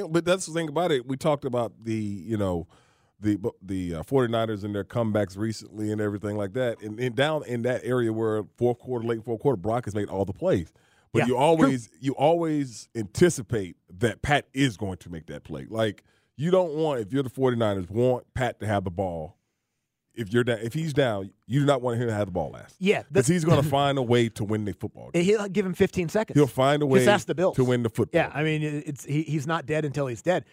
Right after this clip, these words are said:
Speaker 2: The, the best case scenario for the forty-niners, and the problem is their, their kicker is not
Speaker 1: He's not good.
Speaker 2: super consistent. Like, if it comes down to a kick, that's a tough situation. The, the Chiefs have a better kicker than the forty-niners do.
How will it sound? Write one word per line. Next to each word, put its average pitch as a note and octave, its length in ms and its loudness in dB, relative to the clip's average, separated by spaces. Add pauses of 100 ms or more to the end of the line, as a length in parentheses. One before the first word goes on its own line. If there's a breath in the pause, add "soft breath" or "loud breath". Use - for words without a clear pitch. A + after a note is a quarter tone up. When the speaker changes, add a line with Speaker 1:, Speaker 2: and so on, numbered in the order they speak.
(280 soft breath)
Speaker 2:
The, E3+ 140 2 (140)
the E3+ 100 0
best A#3+ 300 0
case A3 200 4
scenario E3+ 360 0
for D3+ 120 -6
the C3+ 60 -4
forty-niners, D3 540 -2
and G#2 40 -16
the G2+ 40 -14
problem D#3 280 2
is A2 140 -10
their, C#3 140 0 (140)
their A#2 120 -6
kicker D3 360 -4
is A2 100 -14
not B2+ 460 -6
Speaker 1:
He's G#2+ 160 -4
not F#2 140 2
good. E2+ 200 -4
Speaker 2:
super C#3+ 720 -2 (480 soft breath)
consistent. G#3+ 600 2 (160)
Like, D#3+ 300 0
if D3+ 100 2
it E3+ 80 -4
comes E3 260 0
down F3+ 220 2
to F3+ 100 4
a F3+ 60 2
kick, A#3+ 320 2
that's D3+ 220 -4
a D#3 80 -2
tough D#3 260 0
situation. D3+ 680 -2
The, B2+ 200 -4
the B2+ 180 -4
Chiefs D#3+ 280 -4
have D#3 120 2
a C#3 40 -4
better C#3 200 -2
kicker C#3+ 280 -6
than B2 120 -6
the A#2 60 -8
forty-niners C3 500 -2
do. A#2 140 -4